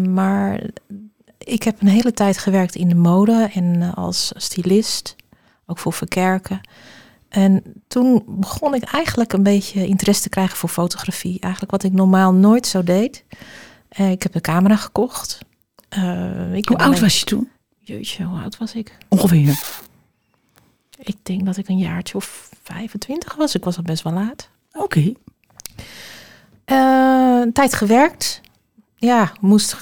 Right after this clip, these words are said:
Speaker 1: moest brood op de plank komen. En, eh, mijn man die ging naar het buitenland. Ik ben, eh, eh,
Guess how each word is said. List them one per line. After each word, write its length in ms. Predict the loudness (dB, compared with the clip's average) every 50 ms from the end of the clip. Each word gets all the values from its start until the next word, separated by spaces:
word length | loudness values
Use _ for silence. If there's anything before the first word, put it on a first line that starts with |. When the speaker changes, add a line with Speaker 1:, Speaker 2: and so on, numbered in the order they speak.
| -14 -10 -4
Speaker 1:
moest 400 | 0 2 2 4 4 2 2 2
brood 260 | 2 0 0 0 -2
op 60 | -4 -6
de 80 | -6 -4
plank 240 | -4 -2 -2 -2 -2
komen. 440 | 0 0 2 2 2 0 0 0 0
En, 260 | 0 2 4 4 4
eh, 140 | 4 4 4
mijn 240 | 4 4 4 6
man 180 | 6 6 6 4
die 120 | 4 2
ging 160 | 2 0 0 0
naar 100 | 0 0
het 80 | -2 0
buitenland. 680 | 2 2 2 2 0 0 0 0 2 0 -2 -4 -8
Ik 120 | -10 -6
ben, 200 | -4 -2 0 0
eh, 60 | -2
eh, 320 | -2 -4 -8 _ -10 -10